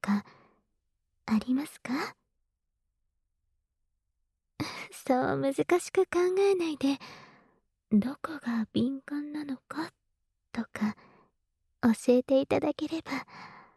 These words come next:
<laughs> 例えば、乳首と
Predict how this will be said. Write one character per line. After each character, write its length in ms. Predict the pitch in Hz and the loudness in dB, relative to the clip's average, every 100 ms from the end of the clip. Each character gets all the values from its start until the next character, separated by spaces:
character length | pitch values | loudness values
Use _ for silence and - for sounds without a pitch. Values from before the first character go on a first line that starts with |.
| _ _ _ _ _ _ _ - | _ _ _ _ _ _ _ -16
<laughs> 380 | - - 339 403 _ | -12 -6 -2 -4 _
例 100 | - | 2
え 60 | 277 - 349 427 | 2 4 6 6
ば、 320 | - 330 330 - - - - - _ _ _ _ _ _ _ _ _ _ - | 4 2 0 -2 -12 -16 -18 -20 _ _ _ _ _ _ _ _ _ _ -20
乳 240 | - 240 247 _ _ _ | -10 -10 -10 _ _ _
首 100 | - - - _ _ _ - 254 311 - _ _ _ _ _ _ _ | -16 -16 -20 _ _ _ -20 -14 -14 -16 _ _ _ _ _ _ _
と 80 | - | -6